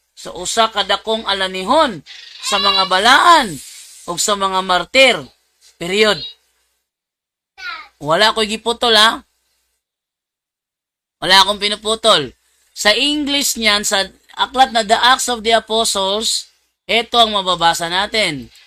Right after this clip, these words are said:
"In the providence of God, Peter was permitted to close his ministry in Rome." Paano niya i-close ang kanyang ministry in Rome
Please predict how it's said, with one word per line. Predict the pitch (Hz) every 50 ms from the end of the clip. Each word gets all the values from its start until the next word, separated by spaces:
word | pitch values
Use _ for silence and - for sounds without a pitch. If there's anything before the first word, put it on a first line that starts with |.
| _ _ _ _ _ _ _ _ _ _ _ _ _
"In | - 233 247 247 233
the | 240 233 226
providence | 220 240 269 285 262 294 294 277 277 269 254 - 247
of | 226 196 185
God, | 175 202 208 190 175 156 170 170 180 - 202 180 _ _ _ _ _ _ _ _ _
Peter | - 254 262 277 262 - 262 262 269 269 269 262 247
was | 233 233 233 226 - -
permitted | - - 226 220 214 208 214 226 233 240 - - 240 233 226 - _ -
to | 226 220 _ _ -
close | 233 240 254 269 302 277 - -
his | 254 240 - - - 214
ministry | 214 220 220 220 208 - - - 180 170 180 175 170 _ _ _ _ _ _
in | - 285 269 262 254
Rome." | 262 262 269 277 277 269 254 233 214 196 - _ _ _ _ _ _ _ _ _ _ _ _ _ _ _ _ _ _ _ _ _ _ _ _ _ _ _ _ _ _ _ _ _ _ _ _ _ _ _ _ _ _ _
Paano | - 254 277 302 320 349 349 359
niya | 359 339 330 320 311
i-close | 311 - 311 311 311 311 311 311 302 294 -
ang | 285 285 262 277
kanyang | 285 277 294 285 285 285
ministry | 294 302 302 285 - - - 277 269 262 262 - - 311
in | 311 302 294 294
Rome | 285 262 233 220 214 208 -